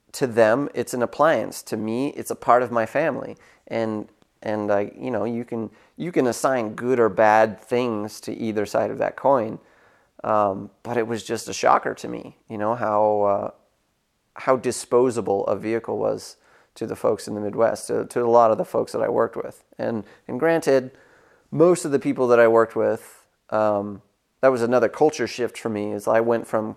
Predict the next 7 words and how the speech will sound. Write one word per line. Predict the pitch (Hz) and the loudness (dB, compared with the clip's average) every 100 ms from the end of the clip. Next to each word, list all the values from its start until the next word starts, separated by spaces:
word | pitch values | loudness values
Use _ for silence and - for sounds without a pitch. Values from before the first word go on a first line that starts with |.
| - | -6
kinda, | 123 110 | -4 0
like, | 107 104 _ _ _ | -2 -4 _ _ _
small | - - 131 123 120 117 113 - | -18 -2 4 8 8 8 4 -2
rural | 120 107 120 120 107 | -6 2 6 6 4
town | - 139 123 113 110 107 | 2 4 4 4 0 -6
to, | - 117 110 | -8 -4 -2
like, | 104 104 101 | 0 0 -2